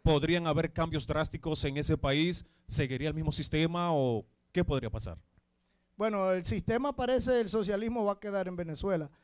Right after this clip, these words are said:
Speaker 2: Lo que se está viendo ahora es si Enrique Capriles va a hacer que hagan elecciones nuevas, eh,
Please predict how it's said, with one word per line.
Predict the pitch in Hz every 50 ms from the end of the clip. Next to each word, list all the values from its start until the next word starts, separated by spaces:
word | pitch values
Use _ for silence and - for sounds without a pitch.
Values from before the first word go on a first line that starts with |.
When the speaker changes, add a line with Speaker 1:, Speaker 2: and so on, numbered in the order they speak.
| _ _ -
Speaker 2:
Lo | 175 175
que | 175 175
se | 165
está | 196 175 196 196
viendo | 214 233 247 254 254
ahora | 240 240 240 247 247 254 285 - _ _ _ _ _ -
es | 190 190 180
si | 180 214
Enrique | 208 180 196 220 214 240 226
Capriles | 226 233 220 - - 226 233 226 226 233 254 254 - _ _ _ _ - 170
va | 196 202 214 220 220 226
a | - 208 202 202
hacer | 185 175 - 214 214 208
que | - 214 208
hagan | 196 202 208 208 214 208
elecciones | 208 202 196 175 - 214 208 202 190 175
nuevas, | 185 202 220 226 220 202 185 170 170 - - _ _ _ _ _
eh, | - 180 185 190 190 190 185 180 180